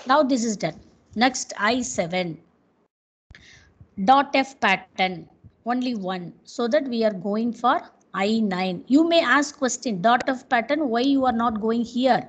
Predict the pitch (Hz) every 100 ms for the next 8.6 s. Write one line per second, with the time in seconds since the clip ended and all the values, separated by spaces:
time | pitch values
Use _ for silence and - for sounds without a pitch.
0 | - - - - 311 277 277 320 294 277
1 | 240 226 277 339 320 277 226 - 269 196
2 | 156 185 226 - 262 277 - 277 262 220
3 | 214 254 208 151 - _ _ _ - 165
4 | 220 262 294 339 247 233 247 240 - 285
5 | - 262 247 277 277 269 277 269 247 -
6 | 269 277 240 254 262 - 330 285 254 262
7 | 277 196 220 247 339 392 466 - - 233
8 | 311 320 - 247 -